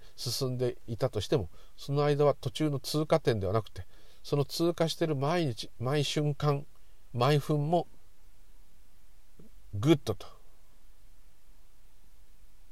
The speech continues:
奇跡の瞬間なんだと、無理やりにでも思い出していただいて、自覚することによって、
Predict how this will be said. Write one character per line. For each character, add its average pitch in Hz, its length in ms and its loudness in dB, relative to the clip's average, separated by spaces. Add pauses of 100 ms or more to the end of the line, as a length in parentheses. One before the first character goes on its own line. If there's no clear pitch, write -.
(260)
奇 - 200 2
跡 151 140 -2
の 147 140 2
瞬 147 280 0
間 143 260 2
な 147 80 8
ん 113 60 2
だ 80 100 -6
と、 - 140 -8 (1300)
無 135 180 4
理 165 120 4
や 156 120 6
り 151 120 2
に 147 180 2
で 143 120 8
も 139 220 4 (160)
思 113 240 2
い - 20 4
出 113 80 4
し 101 80 -2
て 92 80 -2
い 90 80 -2
た 98 120 2
だ 90 100 2
い 90 80 0
て、 - 220 4 (200)
自 101 140 0
覚 104 220 0
す - 120 -2
る 101 80 0
こ 107 80 0
と 98 100 -2
に 92 80 0
よ 90 60 0
っ 87 60 -4
て、 - 260 0